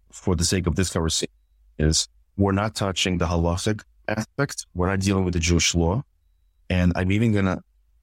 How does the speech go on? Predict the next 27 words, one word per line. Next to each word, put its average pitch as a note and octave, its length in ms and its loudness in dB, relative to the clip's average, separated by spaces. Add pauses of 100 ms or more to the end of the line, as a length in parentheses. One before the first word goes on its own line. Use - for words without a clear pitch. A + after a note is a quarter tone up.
add, F2+ 380 -2 (540)
we're G2 160 2
not G2+ 240 0
touching G2+ 440 -2
some G2 520 0
of F2+ 200 -2
the F2 60 0
hashkafic F2 680 -2
aspects, - 540 -6 (480)
the, F#2+ 80 -2
the, E2 340 2
the F2 160 0
phil-, E2+ 300 -2
philosophy F#2 800 0
of D#2+ 200 0
what F2+ 220 2
the F2 60 0
Jewish E2 320 0
position F2 480 2
is. D#2 300 -2 (440)
I'm F#2 160 0
really B2 540 2 (100)
cutting B2 300 2
out G2+ 180 0
a F#2 60 -2
little F#2+ 260 2
slice, F2+ 600 -2